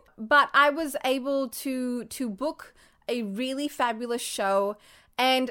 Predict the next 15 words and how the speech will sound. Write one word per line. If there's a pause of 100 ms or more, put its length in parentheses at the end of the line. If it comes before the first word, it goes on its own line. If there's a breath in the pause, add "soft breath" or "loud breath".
like
I
just
said,
it
was
one
of
the
best
runway
experiences
I've
ever
had.